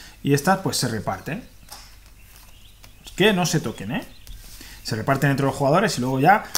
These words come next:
tú las miras, dices, "Uy, esta es la de un punto, esta la voy a poner aquí". Y ya vais repartiendo como queráis, ¿vale? Vamos, vamos a hacer así un poco,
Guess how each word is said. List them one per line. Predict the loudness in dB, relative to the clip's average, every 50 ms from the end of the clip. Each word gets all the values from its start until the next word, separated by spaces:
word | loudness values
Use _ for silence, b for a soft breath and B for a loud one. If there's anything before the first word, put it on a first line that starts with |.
| B B B B -6 -8 -6
tú | -2 0
las | 2 2 4
miras, | 6 6 6 8 8 6 6
dices, | 4 0 -4 0 4
"Uy, | 6 6 6 6
esta | 4 0 0 2
es | 2
la | 4 4
de | 2
un | 2 0 -2
punto, | -2 -2 -2 -2 -2 -2 -4
esta | -8 -6 -4 -2
la | 0 0
voy | 0 0
a |
poner | -2 -2 -2 0 -2 -2
aquí". | -4 -6 -6 -8 -8 -8 -10 B B B B B B B B B
Y | -2 -2 -2 -2 -4 -4
ya | 2 4 6 6
vais | 6 6 6 4
repartiendo | 4 4 2 2 2 2 2 2 2 2 2
como | 0 0 0 0
queráis, | -2 -2 0 0 0 -2 -4
¿vale? | -6 -4 -4 -4 -6 -6 B B B B B B B B B B B -20 -20 -20 -20 -20 -20 -20 -20 -20 -20 -20 -20 -18 -12 -8
Vamos, | -4 -4 -4 -4 -4 -4
vamos | -2 -2 -2 0 -2
a | -2
hacer | -4 -4 -4
así | -4 -4 -4
un | -4 -4
poco, | -2 -4 -2 0 0 0 0 0 -2 -2 -4 -6 -8